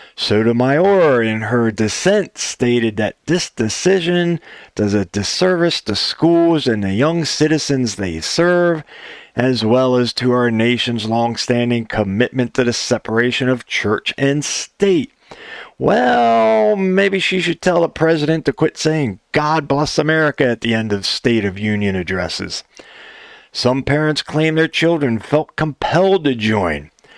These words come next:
There's that word again, felt. It goes hand in hand with that other word all the weak-minded individuals toss around, offended. Grow up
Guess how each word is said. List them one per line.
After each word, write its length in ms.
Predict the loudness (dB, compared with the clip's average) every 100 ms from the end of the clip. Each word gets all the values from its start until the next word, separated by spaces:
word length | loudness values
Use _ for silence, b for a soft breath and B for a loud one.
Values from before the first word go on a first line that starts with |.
| B B B
There's 400 | 0 2 2 0
that 420 | 0 2 2 0 0
word 460 | 4 4 4 4
again, 440 | 2 -2 -4 -6 -10
felt. 500 | -10 -2 0 0 -6 _ -20 b b
It 140 | -6 0
goes 260 | 0 0
hand 480 | -2 -2 0 0 2
in 120 | 0
hand 400 | 0 0 0 0
with 100 | 2
that 160 | 2 2
other 260 | 2 2
word 460 | 2 2 2 2 2
all 320 | 2 2 2
the 80 | 0
weak-minded 720 | 2 -2 -2 -2 0 2 2
individuals 880 | 0 0 -2 -2 -2 0 0 0 -2
toss 400 | 0 0 0 -2
around, 640 | 0 2 2 2 0 -4 B B B B
offended. 1200 | 2 2 0 0 0 2 2 4 4 2 -2 -10 B B B B -4
Grow 480 | 2 4 4 4 4
up 300 | 4 0